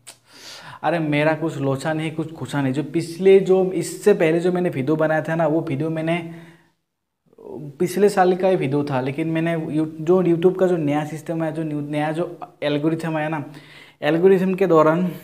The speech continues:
जो ये मैंने जो YouTube short में नहीं डाला था, तो इसलिए मैंने दोबारा से इसको रीअपलोड किया। वो जो मैंने मेरे short का जो वीडियो देखा है ना, वो सिर्फ री-, रीअपलोड वाला है,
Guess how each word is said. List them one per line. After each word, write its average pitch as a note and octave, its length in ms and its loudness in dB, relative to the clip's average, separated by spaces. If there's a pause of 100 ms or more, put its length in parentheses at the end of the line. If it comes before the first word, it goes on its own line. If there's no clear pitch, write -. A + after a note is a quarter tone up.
(260)
जो D3+ 120 -4
ये D#3 520 0 (360)
मैंने D3+ 200 -2
जो D#3+ 160 2 (840)
YouTube D#3 300 -2
short E3+ 260 -6
में F3 100 -6
नहीं D3+ 180 0
डाला C#3+ 220 -2
था, B2 60 -4
तो C3+ 140 -6
इसलिए C#3+ 260 -4
मैंने E3+ 220 -4
दोबारा C#3 340 0
से F3 140 -2
इसको F3 280 -2
रीअपलोड D#3+ 520 -2
किया। B2+ 200 -8 (400)
वो E3+ 80 -2
जो F#3+ 120 0
मैंने F#3+ 220 0 (360)
मेरे E3 220 0
short E3+ 280 -2
का F#3 100 2
जो F3+ 120 2
वीडियो D#3 360 0
देखा D#3+ 200 0
है D#3+ 100 0
ना, D#3 320 -2
वो D3 140 -2
सिर्फ D3+ 240 -4
री-, D3+ 520 2
रीअपलोड D3+ 680 -2
वाला C#3+ 160 0
है, B2 160 -6